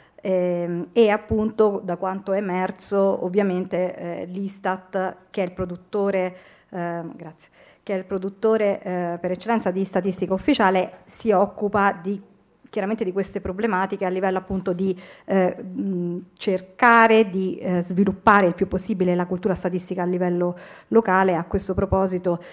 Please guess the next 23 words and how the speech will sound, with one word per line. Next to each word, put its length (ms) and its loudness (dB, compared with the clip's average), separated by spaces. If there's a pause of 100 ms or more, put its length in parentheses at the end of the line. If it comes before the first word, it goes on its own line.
(140)
eh, 240 -6
vi 120 -2
ricordo 280 -2
che 120 -4
l'istat 500 -4
è, 340 -2
mh, 460 -6
inserito 400 -4
nell'ambito 520 0
del 180 -4
sistema 360 -4
statistico 460 -8
nazionale 560 0
e 40 4
lo 200 4
coordina 720 2
e, 340 0
eh, 480 -4
mh, 360 -4 (100)
per 140 -2
definizione 640 0
in 260 -4
quell'ambito 840 2